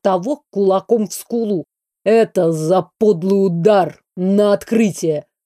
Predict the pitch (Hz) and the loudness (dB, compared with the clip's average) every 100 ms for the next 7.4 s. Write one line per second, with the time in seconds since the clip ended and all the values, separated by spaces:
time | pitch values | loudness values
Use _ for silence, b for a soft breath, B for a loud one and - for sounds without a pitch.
0 | _ - 214 214 - 208 156 139 _ _ | _ -2 -2 -2 -4 -6 -6 -10 _ _
1 | _ _ _ 302 320 330 311 302 - - | _ _ _ 2 4 4 4 2 -2 0
2 | 330 311 330 - 403 381 339 302 277 202 | 2 4 2 2 0 4 4 4 2 -2
3 | - _ 185 175 226 240 254 220 - 302 | -6 _ -8 -2 0 2 0 0 -2 -2
4 | 269 240 233 220 214 285 277 202 226 208 | -2 -2 -6 -6 -6 -6 -6 -2 -2 0
5 | 220 - 240 269 240 262 240 _ 214 226 | -4 -4 -6 -4 -4 -6 -6 _ -4 -2
6 | 233 214 240 220 247 247 - 220 214 220 | 0 0 0 0 -2 -2 -2 -2 0 0
7 | 240 - 180 - | -2 -4 -10 -10